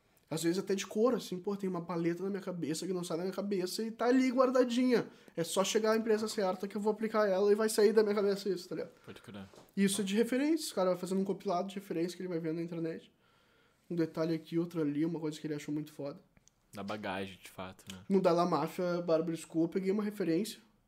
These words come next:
Speaker 1: que era, era bem diferente, as fontes, inclusive, mas a, a, a distribuição, aquela parte que eu fiz meio curvada, eram parecidas, assim, era, a ideia era bem parecida. E foi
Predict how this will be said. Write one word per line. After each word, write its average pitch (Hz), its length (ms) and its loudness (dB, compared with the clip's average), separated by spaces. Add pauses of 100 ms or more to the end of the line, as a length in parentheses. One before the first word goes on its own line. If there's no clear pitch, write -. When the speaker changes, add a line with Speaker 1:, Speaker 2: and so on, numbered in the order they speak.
(760)
Speaker 1:
que - 80 -4
era, 151 160 2 (100)
era 160 200 2
bem 151 180 2
diferente, 170 480 0
as 143 100 -8
fontes, 151 460 -2
inclusive, 139 540 -4
mas 170 260 0
a, 160 120 4
a, 156 340 2
a - 20 0
distribuição, 165 880 2
aquela 160 260 2
parte 156 320 0
que 190 60 -4
eu 170 60 -6
fiz 165 160 -6
meio 170 200 2
curvada, 165 600 0
eram 175 120 -2
parecidas, 185 640 0
assim, 180 160 -2
era, 165 120 0
a 151 200 0
ideia 160 260 2
era 180 120 0
bem 175 140 -2
parecida. 170 520 -6 (680)
E - 20 -8
foi 185 220 2